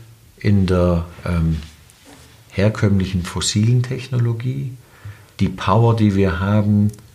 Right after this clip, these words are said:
mit der wir die Elektrifizierung angehen können und die Kompetenzen, die wir haben, und auch der Wille zum Wandel, dass wir Services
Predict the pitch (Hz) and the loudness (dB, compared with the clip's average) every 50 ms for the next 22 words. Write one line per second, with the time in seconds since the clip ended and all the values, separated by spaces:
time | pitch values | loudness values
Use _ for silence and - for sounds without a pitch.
0 | _ _ _ _ _ 95 90 85 - 92 90 90 87 85 92 90 90 85 80 - | _ _ _ _ _ -4 -2 0 2 2 2 2 2 0 0 2 2 0 0 0
1 | 85 80 78 80 - 90 80 80 80 - - - - - - 76 - - - 117 | -2 -2 -2 -2 -4 -4 -4 -4 -4 -8 -10 -12 -10 -10 -8 -6 -6 -2 0 2
2 | 120 127 131 139 - 113 120 131 127 123 123 127 123 123 120 - 123 127 131 113 | 2 2 0 -2 0 -2 0 0 2 2 2 4 2 2 0 0 -2 0 0 0
3 | 92 - 95 85 - - 98 107 - - - - - 107 120 120 - 123 120 113 | -2 -2 -6 -4 -2 -2 -2 0 -2 -4 -6 -4 -2 -2 -2 -2 -2 -4 0 0
4 | 113 113 113 113 107 101 104 107 107 110 113 110 110 - - - - - - - | 2 2 2 2 2 2 2 2 2 4 4 2 2 0 -6 -14 -16 -18 -20 -20
5 | - - - - - - _ _ _ _ _ 120 110 113 117 110 113 - 95 98 | -20 -20 -20 -20 -20 -20 _ _ _ _ _ 4 4 4 4 2 0 -4 -2 0
6 | 98 98 98 95 - - - - - _ _ - - 92 85 85 95 107 110 113 | 0 0 0 -2 -4 -12 -14 -20 -20 _ _ -6 -4 -2 -2 2 2 2 4 4
7 | 113 110 113 - - 87 82 78 73 76 73 92 107 123 123 123 123 123 127 120 | 2 2 0 0 0 0 0 0 -2 -2 -2 0 2 2 4 4 4 4 4 2
8 | - - - - - _ - - - 92 90 - - - - 92 90 90 90 87 | 0 -6 -16 -20 -20 _ -20 -8 -6 -4 -2 -2 -4 -4 -4 -2 -2 0 0 -2
9 | 85 - - - _ _ - - - - 101 101 107 110 110 117 110 - - 104 | -4 -6 -12 -20 _ _ -10 -8 -4 0 0 2 2 2 2 2 0 0 0 0
10 | 101 101 98 - - - | -2 0 -2 -2 -4 -6